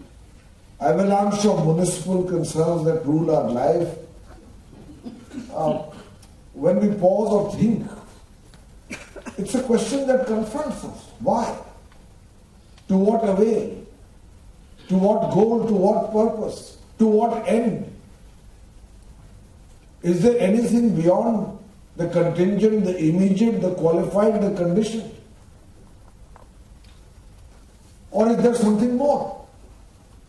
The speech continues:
And what is fascinating is that in large parts of Hindu philosophy,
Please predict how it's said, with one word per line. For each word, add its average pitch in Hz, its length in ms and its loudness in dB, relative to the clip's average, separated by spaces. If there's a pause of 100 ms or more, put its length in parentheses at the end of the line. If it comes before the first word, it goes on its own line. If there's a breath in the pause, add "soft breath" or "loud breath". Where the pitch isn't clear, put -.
(800)
And 180 180 2
what 277 240 2
is - 80 -6
fascinating 285 840 -2
is 233 240 -2
that 254 400 0 (800)
in 247 440 -2
large 339 360 0
parts 240 380 0
of 190 160 0
Hindu 208 360 0
philosophy, 180 640 -2